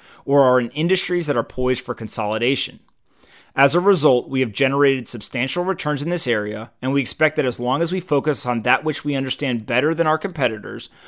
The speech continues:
we will be able to continue delivering these outstanding returns.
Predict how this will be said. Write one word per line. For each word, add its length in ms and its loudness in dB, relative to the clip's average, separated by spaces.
we 100 6
will 120 8
be 180 4
able 180 4
to 140 -4
continue 420 -2
delivering 540 -2
these 220 -6
outstanding 640 -4
returns. 800 -4